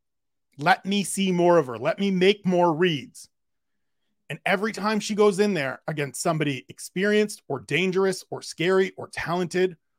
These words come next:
or a power hitter like Denise Gomes is, who has a lot of violence going through her, I'm interested. I wanna see it. I don't need every fight to be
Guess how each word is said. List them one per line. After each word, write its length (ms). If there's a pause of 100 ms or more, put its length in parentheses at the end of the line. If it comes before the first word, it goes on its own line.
(120)
or 120
a 60
power 360
hitter 260
like 220
Denise 380
Gomes 340
is, 220
who 140
has 260
a 40
lot 400
of 380 (640)
violence 560
going 380
through 240
her, 260 (880)
I'm 140
interested. 600 (300)
I 60
wanna 400
see 260
it. 140 (560)
I 60
don't 360
need 380
every 320
fight 400
to 180
be 480